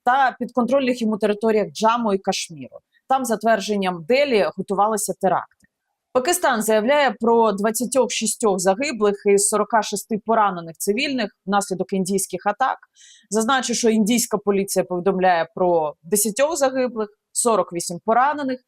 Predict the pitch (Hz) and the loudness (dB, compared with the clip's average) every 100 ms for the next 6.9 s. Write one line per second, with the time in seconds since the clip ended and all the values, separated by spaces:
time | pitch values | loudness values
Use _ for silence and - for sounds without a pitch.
0 | _ - 220 208 - 233 480 - 208 202 | _ -2 0 0 0 -2 -2 -4 0 2
1 | 185 185 _ - 208 208 - 196 190 - | 0 -4 _ -6 -2 -2 0 0 0 -2
2 | 190 - 175 170 175 165 156 _ - - | -4 -2 -4 -2 -4 -4 -8 _ -8 -4
3 | 170 - 156 120 _ _ - 320 359 247 | -4 -6 -12 -16 _ _ -6 -2 0 2
4 | 220 151 170 220 247 277 302 320 277 208 | 2 2 0 0 0 0 2 2 2 2
5 | 196 180 175 269 269 247 262 285 254 240 | 2 2 -2 2 2 2 2 2 0 0
6 | 247 247 285 285 - 196 165 165 | 0 0 0 0 -2 -4 -2 -4